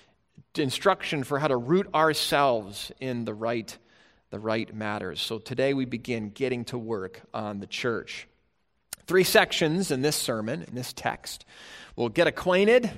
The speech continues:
then we'll get to work, and then we'll look at what it means to get it right. First, getting acquainted, verses one through two. A standard greeting with a spiritual meaning. We never want to go too slow over these.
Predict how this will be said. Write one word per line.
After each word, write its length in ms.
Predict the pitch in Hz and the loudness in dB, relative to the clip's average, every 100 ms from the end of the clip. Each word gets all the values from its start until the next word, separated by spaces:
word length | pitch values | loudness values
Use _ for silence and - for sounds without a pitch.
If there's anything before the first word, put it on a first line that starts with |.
| - - - - _ _ - | -12 -20 -20 -20 _ _ -12
then 120 | 110 | -6
we'll 80 | 107 | -4
get 200 | 123 131 | -2 -2
to 80 | 113 | 0
work, 420 | 117 139 147 - - - _ _ _ _ _ _ - | 2 2 0 -6 -16 -20 _ _ _ _ _ _ -14
and 100 | 104 | -8
then 140 | 113 | -4
we'll 300 | 110 110 107 - | -2 0 -2 -6
look 220 | 117 120 - | -8 -6 -4
at 80 | |
what 120 | 120 104 | -4 -4
it 60 | |
means 240 | 113 113 - | -4 -6 -6
to 80 | |
get 220 | 98 117 107 | -6 -2 -2
it 220 | - - - _ | -4 -12 -20 _
right. 340 | - 95 92 - | -8 -6 -6 -4
First, 420 | - - - - | 0 0 0 -2
getting 260 | 123 135 | 0 2
acquainted, 520 | 110 - 117 117 101 87 | -2 -4 -4 -2 -2 -6
verses 360 | 104 - 107 | -8 -8 -8
one 220 | 113 113 | -6 -6
through 200 | 107 107 | -6 -10
two. 420 | - - 107 92 - - _ _ _ _ _ _ - | -8 -4 -4 -4 -8 -20 _ _ _ _ _ _ -10
A 40 | |
standard 580 | - - 139 139 135 117 | -8 -2 0 4 4 2
greeting 600 | 123 127 127 107 107 127 - - _ _ _ _ | 0 2 2 2 -2 -8 -14 -20 _ _ _ _
with 100 | 117 | -4
a 60 | 107 | -4
spiritual 640 | - - 131 127 135 113 | -2 2 2 2 2 2
meaning. 400 | 120 139 156 190 | 2 2 2 2
We 100 | 113 | 0
never 200 | 107 117 | 0 2
want 160 | 127 135 | 4 4
to 100 | 135 | 4
go 140 | 139 | 4
too 280 | 135 143 135 | 4 2 4
slow 600 | - 143 127 120 127 120 | 2 4 6 6 2 -2
over 240 | 123 117 120 | -4 -2 0
these. 500 | 127 120 95 - | 0 0 -2 -10